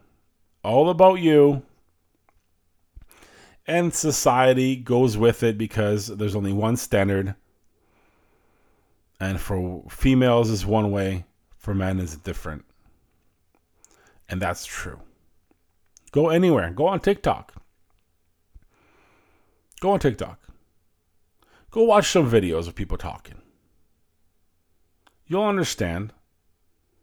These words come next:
And this shit does not help.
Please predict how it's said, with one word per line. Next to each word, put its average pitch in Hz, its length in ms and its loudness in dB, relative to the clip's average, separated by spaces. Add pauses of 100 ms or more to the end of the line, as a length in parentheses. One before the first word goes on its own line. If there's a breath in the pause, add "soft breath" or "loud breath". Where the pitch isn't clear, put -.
(480)
And 117 100 -2
this 156 320 0 (760)
shit - 580 -2
does 95 240 -6
not 107 260 -4
help. - 380 -10